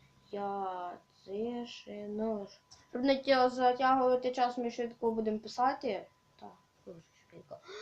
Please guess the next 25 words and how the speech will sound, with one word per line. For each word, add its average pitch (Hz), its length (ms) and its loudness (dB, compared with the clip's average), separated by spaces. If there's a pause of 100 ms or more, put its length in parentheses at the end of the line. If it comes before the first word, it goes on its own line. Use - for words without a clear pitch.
(220)
Так, 254 200 4
Вадим 339 300 4
Яцишин 311 360 2
має 302 180 6
двадцять 294 440 2
п'ять 294 200 -4
підписчиків, 220 600 0
правильно. 202 360 4 (580)
Е, 214 320 6
пише 233 260 -4
Макс 247 240 -4
Рінго, 233 520 4 (840)
е, 208 280 0
що 254 240 2
перетворюємо 262 540 2
на 247 160 2
English 254 460 -2
мова 269 480 2
і, 240 320 -2 (400)
а, 226 320 6
Макс 226 1080 0 (1800)
Рі-, 220 440 -10 (880)
на, 226 220 -6 (320)
на, 240 200 -2 (300)
на, 262 160 0